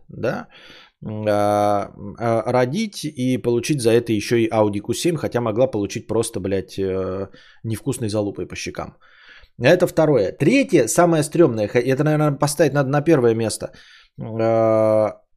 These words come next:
это, конечно, дурацкий разговор, но с хуя ли ты взяла, что тебе купят это Audi Q семь? То есть ты спиногрыза-то родишь, а Audi Q семь ты нихуя не получишь. Поэтому...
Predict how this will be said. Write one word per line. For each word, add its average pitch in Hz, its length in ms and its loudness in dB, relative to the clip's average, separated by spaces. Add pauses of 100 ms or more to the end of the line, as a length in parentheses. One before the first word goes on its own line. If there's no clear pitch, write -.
(160)
это, 151 220 2
конечно, 165 300 4
дурацкий 175 400 4
разговор, 180 440 4
но 151 360 2
с - 60 -12
хуя 175 240 6
ли 160 60 4
ты 143 100 -4
взяла, 127 220 2
что - 140 -4
тебе 107 220 -2
купят 104 280 -6
это 92 200 -6
Audi 92 240 -4
Q 98 120 -10
семь? - 360 -8
То 110 80 -2
есть 104 180 -4
ты 135 80 0
спиногрыза-то 135 640 0
родишь, 151 480 0
а 117 140 2
Audi 120 180 0
Q 123 160 -8
семь 170 220 -2
ты 117 100 -4
нихуя 113 320 0
не 113 80 -4
получишь. - 540 -8
Поэтому... 107 600 -6